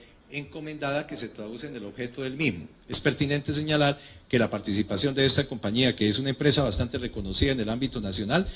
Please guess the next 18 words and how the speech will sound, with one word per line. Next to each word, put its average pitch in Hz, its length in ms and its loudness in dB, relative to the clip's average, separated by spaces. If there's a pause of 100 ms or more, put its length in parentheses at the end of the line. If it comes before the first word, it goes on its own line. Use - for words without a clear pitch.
(200)
se 170 300 8
generó 180 480 2
por 160 100 -4
las 123 140 0
propuestas 123 480 2
no 135 240 4
vinculantes 135 720 6
conforme 98 500 0 (300)
a 127 160 8
la 117 140 8
normativa 110 560 2
societaria 120 580 -2
y 127 40 2
administrativa 104 680 0
del 120 100 2
municipio 113 460 6
de 127 60 0
Bucaramanga 131 580 4